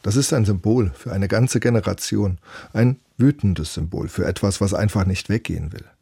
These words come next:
Teile des Buchs wirken geradezu hastig geschrieben. Nicht geschludert, aber mit einer gewissen Großzügigkeit montiert, als hätte der Erzähler keine Muße zur Feinarbeit gehabt,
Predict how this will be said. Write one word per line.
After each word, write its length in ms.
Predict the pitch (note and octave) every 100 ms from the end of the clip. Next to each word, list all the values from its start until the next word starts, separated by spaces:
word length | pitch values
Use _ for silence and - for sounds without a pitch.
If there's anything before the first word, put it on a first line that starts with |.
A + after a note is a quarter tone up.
| _ - - -
Teile 280 | - B2 D3
des 160 | B2+ -
Buchs 320 | - E3 - - -
wirken 480 | G2+ A2+ A#2 C3+ D3 -
geradezu 640 | - G#2 G2+ A2+ - B2 G2+
hastig 420 | C3 - F#2 -
geschrieben. 460 | F2+ - - - E2+ - -
Nicht 220 | B2 -
geschludert, 540 | G2 - A2+ C3+ F#2
aber 260 | F#2+ F#2+ F2 - -
mit 100 | G2+
einer 220 | G#2+ A#2
gewissen 420 | F#2+ G#2 B2+ -
Großzügigkeit 880 | A#2 A2 D#3+ - - F2+ F2 - F#2
montiert, 400 | G#2+ G#2+ - D3+
als 220 | E3+ A2+
hätte 180 | D3+ D#3+
der 140 | D#3 A#2
Erzähler 420 | - C#3 E3+ F#3+
keine 260 | C3 D3
Muße 380 | D3 C3 F3+ -
zur 180 | - G#2+
Feinarbeit 600 | - A2+ C#3 B2 C3+ B2+
gehabt, 320 | D3 D#3 -